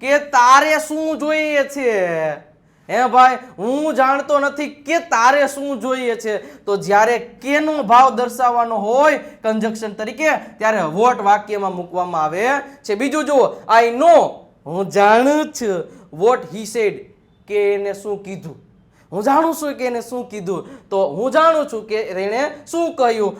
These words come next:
"I know what he said." રેડી? સિમ્પલ રીતે છે. આવા ઘણા બધા સેન્ટેન્સ તમે તમારી રીતે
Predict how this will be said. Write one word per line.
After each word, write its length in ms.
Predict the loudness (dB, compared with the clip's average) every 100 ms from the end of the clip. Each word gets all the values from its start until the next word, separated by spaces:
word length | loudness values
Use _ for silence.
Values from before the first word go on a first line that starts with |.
| -4
"I 40 | 0
know 220 | 4 4 2 -4 -6
what 140 | -4 -4
he 60 |
said." 640 | -4 -2 0 -2 -6 -8 -12 -18 _ _ _ _
રેડી? 320 | -6 -4 -4 -10 -16
સિમ્પલ 500 | -6 -4 0 4 4
રીતે 300 | 2 -6 -6
છે. 500 | -4 0 0 0 -2
આવા 200 | 2 4
ઘણા 340 | 2 -2 -2 0
બધા 280 | 0 0
સેન્ટેન્સ 480 | -2 -6 -8 -10 -10
તમે 280 | -8 -6 -6
તમારી 560 | -2 -2 2 2 2 -4
રીતે 400 | -8 -2 0